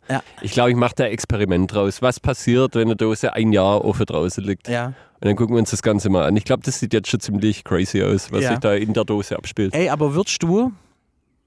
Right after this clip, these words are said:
Speaker 1: das ist mir passiert, aber würdest du
Speaker 2: <laughs>
Speaker 1: wirklich noch ein Pouch nehmen, wo vielleicht zwei Pouch rausgenommen worden sind und du weißt aber, das ist vom letzten Sommer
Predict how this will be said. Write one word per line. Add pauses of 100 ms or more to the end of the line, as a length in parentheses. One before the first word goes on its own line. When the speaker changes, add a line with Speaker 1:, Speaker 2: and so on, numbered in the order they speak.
(1040)
Speaker 1:
das
ist
mir
passiert, (100)
aber
würdest
du (240)
Speaker 2:
<laughs>
Speaker 1:
wirklich
noch
ein
Pouch
nehmen,
wo (180)
vielleicht
zwei
Pouch
rausgenommen
worden
sind (400)
und
du
weißt
aber, (160)
das
ist
vom
letzten (640)
Sommer